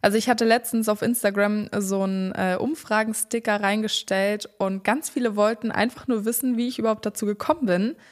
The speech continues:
Und deswegen gibt es jetzt diese Folge für dich, damit du auch mal nachvollziehen kannst, was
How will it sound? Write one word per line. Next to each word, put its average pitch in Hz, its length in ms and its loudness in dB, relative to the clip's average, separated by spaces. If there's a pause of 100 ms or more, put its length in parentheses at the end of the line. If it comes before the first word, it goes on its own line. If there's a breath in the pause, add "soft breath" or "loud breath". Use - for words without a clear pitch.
(260 soft breath)
Und 214 160 0
deswegen 247 760 2
gibt 285 200 0
es 320 100 0
jetzt 240 240 0
diese 240 200 0
Folge 269 340 2
für 196 200 -2
dich, 202 380 -2
damit 214 260 0
du 240 80 0
auch 214 160 0
mal 208 100 2
nachvollziehen 208 760 0
kannst, 202 560 -2
was 202 340 0